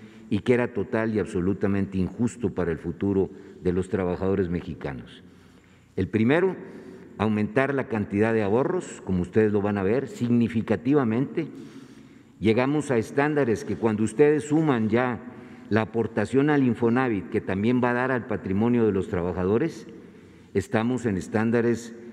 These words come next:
verdaderamente internacionales y así, así lo lograremos en el tiempo al juntar el Afore y el Infonavit.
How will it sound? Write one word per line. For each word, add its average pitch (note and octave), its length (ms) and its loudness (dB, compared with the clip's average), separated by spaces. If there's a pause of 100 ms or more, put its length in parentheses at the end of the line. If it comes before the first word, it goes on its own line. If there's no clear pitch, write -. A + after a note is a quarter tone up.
(140)
verdaderamente G#2 760 0
internacionales F#2 1040 0 (720)
y F#2 120 2
así, A2+ 440 2
así - 240 0
lo A#2+ 140 4
lograremos G2+ 760 0
en E2+ 140 -2
el E2+ 140 -2
tiempo G2 480 0
al E2 100 -2
juntar F#2+ 680 -4 (100)
el F2+ 120 -2
Afore B2+ 480 2 (380)
y F2 120 2
el F2+ 100 0
Infonavit. E2+ 520 -4